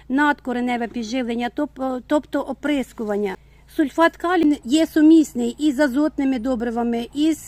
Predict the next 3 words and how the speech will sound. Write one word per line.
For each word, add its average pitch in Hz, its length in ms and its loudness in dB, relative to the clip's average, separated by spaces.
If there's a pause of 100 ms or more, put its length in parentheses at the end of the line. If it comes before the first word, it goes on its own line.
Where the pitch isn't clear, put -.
(140)
фосфорними, 262 800 -2 (520)
і, 302 200 2
е, 262 520 0